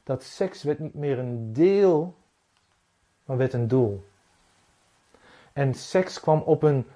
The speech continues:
voetstuk te staan en het kon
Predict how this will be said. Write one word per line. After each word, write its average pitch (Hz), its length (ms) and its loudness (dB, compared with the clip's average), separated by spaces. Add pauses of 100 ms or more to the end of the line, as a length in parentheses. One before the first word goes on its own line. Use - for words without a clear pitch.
voetstuk - 600 2
te 190 80 2
staan 180 460 -2 (1400)
en 170 480 4 (580)
het - 360 -2
kon 175 440 4